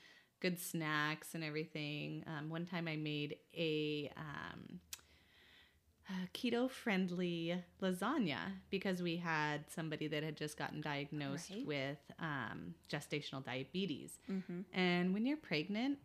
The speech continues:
Speaker 1: like, that's something that, that's, like, the worst news that you could get almost, because you just, I was so excited. See, I also had gestational diabetes.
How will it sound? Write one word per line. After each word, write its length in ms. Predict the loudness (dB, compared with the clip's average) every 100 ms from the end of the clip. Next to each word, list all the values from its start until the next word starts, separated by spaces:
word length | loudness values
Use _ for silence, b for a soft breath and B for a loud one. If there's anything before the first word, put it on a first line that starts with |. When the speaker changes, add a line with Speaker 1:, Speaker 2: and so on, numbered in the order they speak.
| -14 -20 -20 _ _ _ _ 0
Speaker 1:
like, 240 | 2 4
that's 240 | 2 0 0
something 680 | 0 0 2 0 2 0 2
that, 340 | 4 4 2 -6 -14 B _ _ _ _ -4
that's, 160 | 2
like, 160 | 2 2
the 100 | 0 -4 _ _ _ _ _ _ 0
worst 380 | 4 4 4 4
news 280 | 4 4 6
that 60 |
you 120 | 4 4
could 260 | 2 0
get 220 | 2 8
almost, 420 | 10 10 8 4 2
because 360 | 0 0 4
you 120 | 2 4
just, 260 | 2 0 -10 _
I 140 | 8 10
was 180 | 8 4 4
so 180 | 6 6
excited. 720 | 4 -2 6 8 8 6 0 -2
See, 120 | 4 6
I 160 | 8
also 240 | 6 2 0
had 140 | -2
gestational 460 | -2 -4 -6 -6 -4
diabetes. 500 | -2 -2 -4 -4 -4